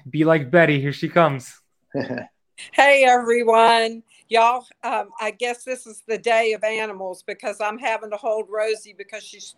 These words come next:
Speaker 3: chasing my housekeeper all over the house.
Speaker 2: <laughs>
Speaker 3: Um, Doctor Pompa, it's wonderful to meet you. Um, I'm so excited for this opportunity. I've noticed throughout our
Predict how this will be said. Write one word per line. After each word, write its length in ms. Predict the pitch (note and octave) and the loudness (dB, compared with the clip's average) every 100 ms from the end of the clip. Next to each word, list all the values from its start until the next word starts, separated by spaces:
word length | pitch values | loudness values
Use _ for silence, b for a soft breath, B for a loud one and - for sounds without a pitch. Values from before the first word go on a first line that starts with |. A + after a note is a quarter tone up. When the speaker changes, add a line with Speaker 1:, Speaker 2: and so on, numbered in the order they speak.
| _ _ - | _ _ -4
Speaker 3:
chasing 480 | - B3+ B3+ B3 | 2 2 0 -4
my 160 | A#3 A3 | -2 -4
housekeeper 800 | C4 A3+ A#3 - - G#3 G3+ F#3+ | 0 0 -2 -8 -18 -14 -10 -8
all 180 | G3+ G3 | -8 -10
over 200 | F#3+ F#3+ | -14 -14
the 140 | F#3 F#3+ | -14 -10
house. 480 | E3+ C3 - - D3 | -10 -12 -18 -18 -12
Speaker 2:
<laughs> 760 | C#3 A#2+ A#2+ - _ _ - | -10 -10 -16 -18 _ _ -8
Speaker 3:
Um, 340 | B3 A#3 A3+ A3+ _ _ A3+ A3+ | 0 0 0 -10 _ _ -14 -8
Doctor 320 | C#4 C4+ B3 | -6 -6 -12
Pompa, 400 | A#3 C#4+ C4 A3+ G3 | -10 -8 -6 -6 -8
it's 200 | A3+ - A3+ | -10 -14 -16
wonderful 720 | G#3+ C4 C4 A#3+ - A3+ A3 | -4 -4 -2 -6 -6 -8 -6
to 40 | |
meet 400 | G#3+ G#3+ G#3 - | -6 -6 -8 -14
you. 360 | G3+ F#3+ F#3+ G3 _ - | -8 -8 -8 -16 _ -6
Um, 380 | G#3 G3+ F#3 - | -2 -2 -6 -8
I'm 200 | G#3 G#3 - | -10 -10 -4
so 180 | B3 A#3 | -2 -2
excited 460 | - B3 G#3+ G#3 | -6 -4 -4 -4
for 80 | G#3 | -14
this 220 | G3 G3+ | -16 -6
opportunity. 840 | A3 G#3 G3+ - A#3 G#3 F#3 F3 F3 b b b b | -4 -4 -10 -10 -8 -8 -12 -14 -16 b b b b
I've 140 | A#3+ C4 | -2 0
noticed 480 | D4+ F4+ F#4 - | -2 -2 -4 -14
throughout 560 | B3+ B3 A#3+ A#3 A#3 - - | -4 -2 2 2 0 -6 -10
our 440 | G#3 F#3+ F#3 F#3+ | -8 -6 -8 -10